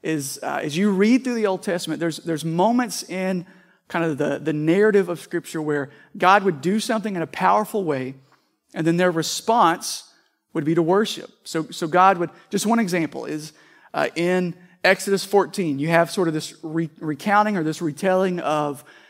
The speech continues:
uh, the people of Israel being delivered from slavery,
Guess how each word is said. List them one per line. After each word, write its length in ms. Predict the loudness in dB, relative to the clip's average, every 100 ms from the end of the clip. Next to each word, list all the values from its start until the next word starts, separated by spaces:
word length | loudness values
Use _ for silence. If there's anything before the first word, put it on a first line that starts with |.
| _ _ -8
uh, 120 | -4
the 80 | -2
people 320 | -2 0 0
of 100 | 2
Israel 280 | 0 0 -2
being 180 | -2
delivered 580 | 0 0 2 2 2 -2
from 220 | -2 -6
slavery, 720 | -6 -6 -2 -2 -2 -6 -8